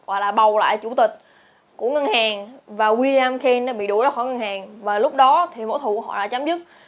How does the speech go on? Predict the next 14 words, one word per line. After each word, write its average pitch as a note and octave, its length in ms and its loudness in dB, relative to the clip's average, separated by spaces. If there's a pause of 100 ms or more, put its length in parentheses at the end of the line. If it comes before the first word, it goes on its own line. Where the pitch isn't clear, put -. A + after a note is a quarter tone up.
(160)
và G#3+ 120 -2
A A#3+ 220 4
B A#3+ 60 0 (800)
Rosnowski C4 800 2
đã A3+ 120 0
hạ G#3+ 260 -8
gục G#3 180 -6
William B3 380 0
Kane A#3+ 200 -2
một A3 200 -4
lần G#3+ 200 0
và G#3 60 -4
mãi G#3 180 -4
mãi. A#3+ 280 -6